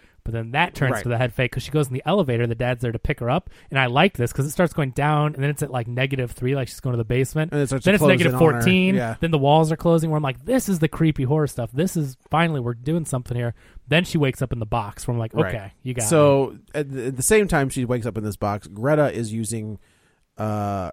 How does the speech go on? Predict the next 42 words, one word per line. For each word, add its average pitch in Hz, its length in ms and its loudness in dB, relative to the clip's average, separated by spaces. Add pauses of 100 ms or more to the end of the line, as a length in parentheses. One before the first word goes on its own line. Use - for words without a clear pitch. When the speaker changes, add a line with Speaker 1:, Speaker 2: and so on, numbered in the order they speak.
Speaker 2:
her 135 220 -2
phone. 101 600 -4 (160)
Greta 120 280 -2
is 107 160 -6
using 104 300 -10
Francine's 135 600 -8
phone, 95 460 -8
Francis's 110 360 -4
Speaker 1:
Oh, 110 120 -2
Speaker 2:
phone. 95 360 -8
Speaker 1:
doing 117 220 -2
the 110 300 -2
Speaker 2:
Yeah, 160 220 4
she's 151 180 -4
just, 135 180 -10 (100)
you 160 140 -6
know, 131 120 0
texting 156 360 0
the 151 80 2
friend 120 340 -2
saying, 113 160 -2
"I'm 110 100 -2
with 113 160 -4
my 120 120 -4
dad," 104 260 -4
texting 117 280 -8
the 120 80 -6
dad 110 220 -4
Speaker 1:
Mm-hmm. 107 60 -6
Speaker 2:
saying, 113 160 -6
"I'm 104 60 -8
with 104 180 -10
my 117 80 -6
friend," 95 340 -8 (360)
and 147 180 -2
none, 147 400 2
none, 147 300 2
neither 175 240 6
one 151 140 6
are 143 40 6
the 127 100 2
wiser. 90 440 -4